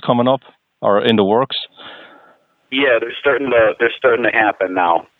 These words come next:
Speaker 2: So we've got this Saturday, we've got a big festival. We've got our C D release show at the High Noon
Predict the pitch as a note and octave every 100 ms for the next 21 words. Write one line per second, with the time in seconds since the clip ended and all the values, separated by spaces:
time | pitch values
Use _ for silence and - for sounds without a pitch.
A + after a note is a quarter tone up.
0 | - G#2 G#2+ G#2+ - G#2 G2 F#2+ _ _
1 | _ _ _ _ _ _ _ A#2 B2 -
2 | A#2+ A#2+ A#2 A#2 A#2 A2+ A2 G#2+ - G#2
3 | - G#2+ - A2 G#2+ G#2 G2 - _ _
4 | G2 G#2+ A#2+ A2 G2+ - A#2+ A2+ A#2 A2+
5 | G#2+ A2 A2 - - - - G#2 G2+ G#2
6 | A2 _ - _ _ G2+ F#2+ F#2+ A2 G#2
7 | G#2+ G#2